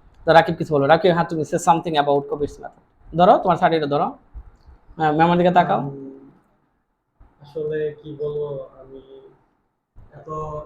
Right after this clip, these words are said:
Speaker 2: এত ব্যান্ড স্কোর আসলে আশা করিনি।
Speaker 1: হুম।
Speaker 2: আহ, but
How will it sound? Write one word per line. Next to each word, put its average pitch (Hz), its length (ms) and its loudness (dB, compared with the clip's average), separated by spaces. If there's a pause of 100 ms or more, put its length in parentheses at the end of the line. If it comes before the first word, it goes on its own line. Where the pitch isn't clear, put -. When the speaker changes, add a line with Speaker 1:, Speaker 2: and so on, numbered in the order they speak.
(220)
Speaker 2:
এত 151 460 -16
ব্যান্ড 143 280 -12
স্কোর 143 200 -14
আসলে 139 280 -10
আশা 151 260 -12
করিনি। 143 540 -18 (400)
Speaker 1:
হুম। - 220 -20
Speaker 2:
আহ, - 220 -18
but 123 120 -10